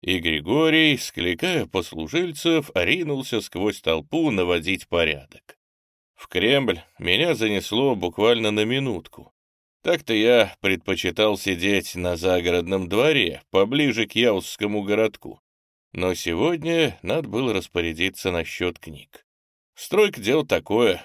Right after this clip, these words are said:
народ много, стружек еще больше. Как ни берегись от огня,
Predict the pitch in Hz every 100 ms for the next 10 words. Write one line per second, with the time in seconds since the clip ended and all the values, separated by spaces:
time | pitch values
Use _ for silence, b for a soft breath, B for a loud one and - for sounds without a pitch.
0 | - 87 123 175 101 87 104 143 123 120
1 | 101 85 - - 113 147 - 82 - -
2 | 143 120 120 107 - 95 - _ _ _
3 | _ - 190 - 165 151 151 147 175 165
4 | 151 123 131 120 180 156 92